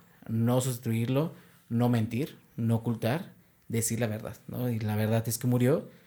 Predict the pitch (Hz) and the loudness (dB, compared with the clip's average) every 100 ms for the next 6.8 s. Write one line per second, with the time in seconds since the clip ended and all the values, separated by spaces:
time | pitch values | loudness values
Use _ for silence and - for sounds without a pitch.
0 | - - 117 123 131 123 123 117 120 113 | -16 -2 0 2 2 2 2 2 2 0
1 | 117 - - _ _ _ - 127 151 170 | -4 -6 -20 _ _ _ 0 2 4 4
2 | 160 160 160 139 139 123 110 - 113 123 | 6 6 6 6 4 4 2 0 0 2
3 | 127 123 151 170 139 127 127 127 151 - | 2 4 2 0 2 4 4 4 0 -2
4 | 117 123 127 120 113 - 135 135 131 - | -4 -2 0 2 0 0 0 2 -2 -4
5 | 117 107 110 120 131 - 123 123 131 139 | -4 -2 -4 -4 -4 -2 0 4 6 6
6 | 135 127 123 120 - 131 143 | 4 2 0 0 2 0 0